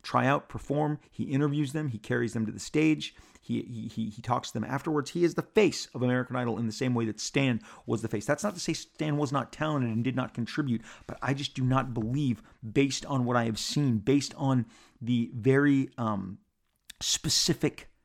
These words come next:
talents that these gentlemen bought, be-, brought to the table, because Jack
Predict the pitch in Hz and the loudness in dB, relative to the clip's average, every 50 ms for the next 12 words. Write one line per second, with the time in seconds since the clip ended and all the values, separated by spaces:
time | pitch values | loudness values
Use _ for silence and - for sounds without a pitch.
0 | _ _ _ _ _ _ _ _ - _ - - - - 165 170 170 156 131 123 | _ _ _ _ _ _ _ _ -20 _ -8 -6 0 2 2 4 4 2 2 0
1 | - 120 110 - 139 131 107 101 123 139 147 147 135 123 107 101 107 139 151 151 | -4 -8 -6 -4 -4 -4 -2 0 0 2 2 4 4 2 2 2 2 2 2 2
2 | 127 127 120 - - _ - 120 117 131 139 147 - - 127 113 113 - - 143 | 2 0 -4 -6 -8 _ -8 -2 2 2 2 2 2 -2 -8 -12 -12 -4 -2 -2
3 | 147 143 123 120 123 - 117 101 104 104 - - 170 196 202 180 165 - - | 0 0 -2 -4 -4 -4 -4 -6 -6 -8 -2 0 2 2 2 0 -2 -6 -14